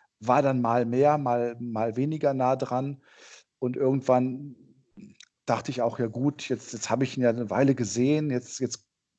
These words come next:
hab ich mich, äh, jetzt schaue ich mir mal, äh, die, die Sachen da auf dem Fernseher an, die sie da zeigen, die Ausschnitte von den Filmen und die Werbung.“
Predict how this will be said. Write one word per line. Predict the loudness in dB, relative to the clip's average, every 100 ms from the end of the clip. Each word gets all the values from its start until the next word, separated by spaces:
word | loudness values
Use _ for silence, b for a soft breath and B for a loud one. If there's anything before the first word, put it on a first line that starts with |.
| _ B B -2
hab | 0
ich | 0 -2
mich, | -4 -4 0
äh, | 2 4 4 2 -2
jetzt | -4
schaue | 4 4
ich | 4
mir | 4
mal, | 6 6 4
äh, | 0 -4 -12
die, | -6
die | -2
Sachen | -2 -2 -4
da | -6
auf | -6
dem | -10
Fernseher | -2 0 0 0 0 -2
an, | -4
die | -6
sie | -6
da | -8
zeigen, | -4 2 2 2
die | -2
Ausschnitte | 0 0 0 -8 -12
von | -12
den | -12
Filmen | -2 4 6 4
und | -4
die | 0
Werbung.“ | 2 4 2 -4